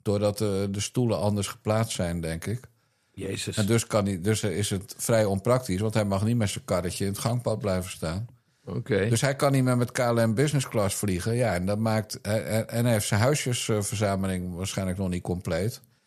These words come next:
Speaker 1: Dus
Speaker 2: Ja.
Speaker 1: daar maakt hij een, eh, hele kwestie van.
Speaker 2: En
Speaker 1: Ja,
Speaker 2: dan
Speaker 1: misschien
Speaker 2: moeten we in het
Speaker 1: moet
Speaker 2: vracht-, vrachtruim of,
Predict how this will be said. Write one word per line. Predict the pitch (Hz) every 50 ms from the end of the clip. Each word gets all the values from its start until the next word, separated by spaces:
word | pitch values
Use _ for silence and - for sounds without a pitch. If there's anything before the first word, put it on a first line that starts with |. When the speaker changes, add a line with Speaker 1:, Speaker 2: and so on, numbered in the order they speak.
| _ _ _ _ _
Speaker 1:
Dus | - 113 120
Speaker 2:
Ja. | 120
Speaker 1:
daar | 131 117
maakt | 120 113 110 107 - -
hij | 104 101
een, | 101 101 101 98
eh, | 95 95
hele | 95 101 98 101
kwestie | - - 120 127 135 - - 107 98
van. | - 78 85 104 120 120 - _ _ _ _ _ _ -
Speaker 2:
En | - -
Speaker 1:
Ja, | 131
Speaker 2:
dan | 123 113 127
Speaker 1:
misschien | 131 - - 160 143 131
Speaker 2:
moeten | 127 120 101
we | 131
in | 127
het | 107 101
Speaker 1:
moet | 139 -
Speaker 2:
vracht-, | - - -
vrachtruim | - 139 156 156 - 143 147 147 156 180 175 165 -
of, | - - -